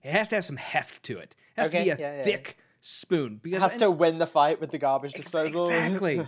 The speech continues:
Speaker 2: <laughs>
Speaker 1: Because I eat most of my, eat my meals with spoons, if I'm gonna be honest, out of
Speaker 2: Yeah.
Speaker 1: a bowl, like an adult.
Speaker 2: <laughs>
Speaker 1: And so
Speaker 2: At
Speaker 1: the
Speaker 2: least it's not
Speaker 1: spoon
Speaker 2: directly out of the pan. <laughs>
Speaker 1: No.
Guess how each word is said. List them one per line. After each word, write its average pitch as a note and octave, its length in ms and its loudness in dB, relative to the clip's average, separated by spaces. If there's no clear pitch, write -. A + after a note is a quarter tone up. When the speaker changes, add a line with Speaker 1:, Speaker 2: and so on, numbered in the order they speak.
Speaker 2:
<laughs> - 140 -16
Speaker 1:
Because A#3 180 0
I D4 200 4
eat C#4+ 280 -2
most A3+ 380 2
of G3+ 100 0
my, G#3+ 200 0
eat A#3 200 -8
my G#3+ 160 2
meals A3 400 0
with F3+ 140 0
spoons, E3 480 -2
if E3+ 80 0
I'm G3 100 -2
gonna G#3+ 180 -2
be C4 120 -4
honest, F3 360 -2
out A3+ 200 2
of A3 60 -2
Speaker 2:
Yeah. A3+ 80 4
Speaker 1:
a G3+ 60 2
bowl, E3 560 2
like G3 300 2
an A3 140 0
adult. F3+ 680 -2
Speaker 2:
<laughs> - 200 -8
Speaker 1:
And B3 640 2
so - 360 0
Speaker 2:
At - 100 -2
Speaker 1:
the G#3+ 720 2
Speaker 2:
least G#3+ 140 2
it's G3+ 80 -2
not G3+ 100 8
Speaker 1:
spoon E3+ 80 4
Speaker 2:
directly D#3+ 500 6
out C#3 180 4
of B2 120 -12
the C3+ 60 -8
pan. B2+ 360 -6
<laughs> - 220 2
Speaker 1:
No. - 800 0